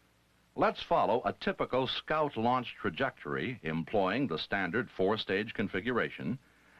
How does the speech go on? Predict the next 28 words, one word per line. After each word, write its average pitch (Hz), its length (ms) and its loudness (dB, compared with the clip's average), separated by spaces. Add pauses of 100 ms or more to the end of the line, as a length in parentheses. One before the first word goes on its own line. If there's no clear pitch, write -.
and 131 300 0
observe 123 440 0
the 117 80 2
major 113 420 2
events 123 400 0
that 85 140 -6
take 82 280 -2
place 76 400 -2 (160)
from 71 280 -2
liftoff 92 540 0 (300)
to 95 140 0
orbital 92 480 0
injection. 85 680 -2 (1500)
Prior 175 360 4
to 107 100 -4
launch, 90 500 2
the 80 80 -4
vehicle 104 440 0
has 85 120 0
been 80 200 -2
erected 85 480 -2
to 85 160 2
a 80 100 0
vertical 104 480 -2
position 104 560 -2
on 98 220 2
the 104 40 0
launcher 101 540 -2